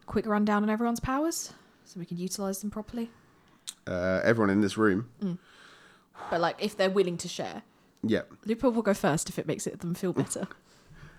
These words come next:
Speaker 2: Okay.
Speaker 1: Okay, um, I'm completely human. I don't have any powers. My background is in law enforcement,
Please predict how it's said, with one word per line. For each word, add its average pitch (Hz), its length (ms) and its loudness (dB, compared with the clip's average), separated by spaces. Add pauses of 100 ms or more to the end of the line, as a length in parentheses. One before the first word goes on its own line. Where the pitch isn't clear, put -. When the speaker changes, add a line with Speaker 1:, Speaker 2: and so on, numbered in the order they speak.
(200)
Speaker 2:
Okay. 107 200 -2 (800)
Speaker 1:
Okay, 185 380 0
um, 175 520 0 (460)
I'm 180 240 -4 (500)
completely 170 380 -10
human. 170 340 -4 (580)
I 160 500 -6 (880)
don't 170 260 -4
have 160 220 -6
any 160 160 -6
powers. 165 580 -6 (640)
My 175 160 -4
background 156 640 -6
is 156 520 -8 (580)
in 160 260 -6
law 160 140 -4
enforcement, 147 680 -10